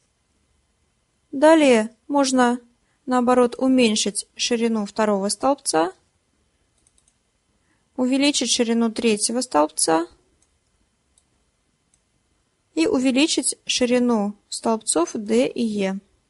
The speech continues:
Чтобы рассчитать итоговую стоимость, нужно выделить ячейки от Д два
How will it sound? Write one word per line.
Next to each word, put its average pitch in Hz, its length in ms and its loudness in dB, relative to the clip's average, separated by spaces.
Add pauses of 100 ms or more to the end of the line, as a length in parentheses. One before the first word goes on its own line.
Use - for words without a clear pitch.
(1160)
Чтобы 330 380 0
рассчитать 285 680 4
итоговую 233 640 0
стоимость, 330 560 0
нужно 262 340 0
выделить 226 540 -2
ячейки 220 640 -2
от 233 260 0
Д 233 260 2
два 214 500 2